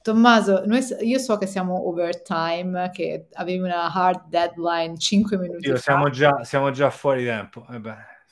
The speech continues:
Speaker 2: succede.
Speaker 1: no, ade-, ade-, quindi adesso faccio wrap up della live, ringraziandoti tantissimo per essere stato con noi. Ci sono altre
Speaker 2: Un
Speaker 1: tipo
Speaker 2: piacere.
Speaker 1: sette, otto domande che ti volevo fare, per cui questo sarà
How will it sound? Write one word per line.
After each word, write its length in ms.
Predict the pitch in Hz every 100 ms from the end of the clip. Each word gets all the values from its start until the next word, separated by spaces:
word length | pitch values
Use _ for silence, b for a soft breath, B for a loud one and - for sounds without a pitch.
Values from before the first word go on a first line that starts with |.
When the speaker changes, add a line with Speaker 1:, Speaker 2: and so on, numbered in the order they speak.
| 117
Speaker 2:
succede. 300 | - 196 196
Speaker 1:
no, 140 | 202
ade-, 280 | 214 226 269
ade-, 320 | 262 262 285 277
quindi 200 | 262 247
adesso 680 | 240 262 - 233 220 - _ _
faccio 360 | - 247 233 233
wrap 280 | 220 220 220
up 240 | 220 -
della 600 | 226 208 196 196 196 214
live, 360 | 247 285 294 302 330 370 370 B _
ringraziandoti 1000 | 196 220 254 277 247 226 226 247 277 302
tantissimo 560 | 226 208 208 233 233 285
per 120 | 214
essere 300 | 208 208 196
stato 240 | 196 196 190
con 240 | 190 190
noi. 240 | 185 180
Ci 80 | 185
sono 200 | - 226
altre 240 | 233 247 254
Speaker 2:
Un 40 |
Speaker 1:
tipo 160 | 220 220
Speaker 2:
piacere. 300 | 233 233 220
Speaker 1:
sette, 100 | 190
otto 360 | 214 220 _
domande 480 | 196 196 196 196 196
che 80 | 196
ti 100 | 196
volevo 300 | 185 180 185
fare, 320 | 185 226 240
per 160 | 233 185
cui 100 | 208
questo 240 | 208 208
sarà 400 | 196 180 180 180